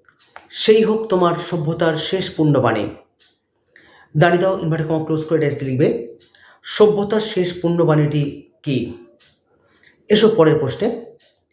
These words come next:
লিখবে, "এলো ওরা লোহার হাত করে নিয়ে।" ইনভার্টেড কমা ক্লোজ করো, ড্যাশ দিয়ে লিখবে, "ওরা কারা?" পরে প্রশ্ন লিখবে, "হাই ছায়াবৃতা।"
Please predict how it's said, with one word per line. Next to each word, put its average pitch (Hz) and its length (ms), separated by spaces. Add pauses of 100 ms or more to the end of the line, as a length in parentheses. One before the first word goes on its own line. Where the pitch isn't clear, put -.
লিখবে, 156 560 (1000)
"এলো 214 280
ওরা 190 440
লোহার 185 320
হাত 160 280
করে 151 200
নিয়ে।" 120 420 (1300)
ইনভার্টেড 180 340
কমা 175 180
ক্লোজ 160 200
করো, - 480 (800)
ড্যাশ 170 180
দিয়ে - 120
লিখবে, 151 500 (460)
"ওরা 190 360 (460)
কারা?" 107 540 (1040)
পরে 185 180
প্রশ্ন 151 260
লিখবে, 139 480 (460)
"হাই 214 440
ছায়াবৃতা।" 131 840